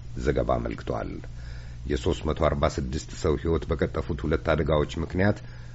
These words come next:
በዩናይትድ ስቴትስ የተወካዮች ምክር ቤት የተመረመረው ቦይንግ ኩባንያ በመቶዎች የሚቆጠሩ የክስ ዶሴዎችም ተከፍተውበታል።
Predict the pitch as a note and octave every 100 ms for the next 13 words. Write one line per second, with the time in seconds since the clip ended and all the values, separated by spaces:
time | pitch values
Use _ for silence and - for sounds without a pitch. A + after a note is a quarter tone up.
0 | - - D2+ D#2+ F2 - F2 - F#2 -
1 | - F2 - F2 F2 - E2 D#2 D2 F2
2 | E2+ - D#2 E2 D#2+ D#2+ D2+ D2+ C#2+ C2
3 | F2+ E2 D2+ - C#2 F#2+ F2+ D#2 A#2 -
4 | - - - - F2 G2 A#2 G#2 F#2+ F2+
5 | E2 D#2+ C#2+ D2 D#2 D2 D2+ - - -
6 | C2+ D#2 C2+ C#2+ C2 C#2 B1 - C2 -
7 | B1+ - - -